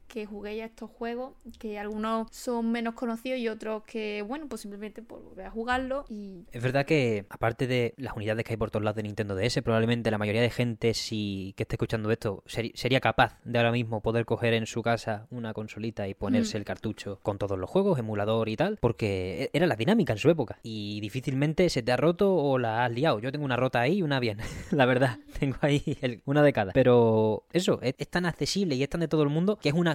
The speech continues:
Speaker 2: acción que podría estar muy bien relacionada con este programa. De hecho, si quiere, Eugenia, pasamos al más o menos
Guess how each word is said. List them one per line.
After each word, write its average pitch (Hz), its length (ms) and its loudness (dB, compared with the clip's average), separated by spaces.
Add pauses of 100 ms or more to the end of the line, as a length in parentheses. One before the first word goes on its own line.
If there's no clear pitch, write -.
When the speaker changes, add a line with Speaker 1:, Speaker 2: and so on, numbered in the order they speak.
Speaker 2:
acción - 0 - (320)
que - 100 -8
podría 139 180 2
estar 151 140 -2
muy 143 140 4
bien 143 120 4
relacionada 127 500 0
con 123 160 2
este 117 160 -2
programa. 101 400 -2
De 127 260 2
hecho, 202 320 0 (160)
si 127 200 -4
quiere, 139 160 2
Eugenia, 170 320 2
pasamos 143 540 -2
al 143 300 2
más 127 180 -6
o 135 60 0
menos 131 160 -2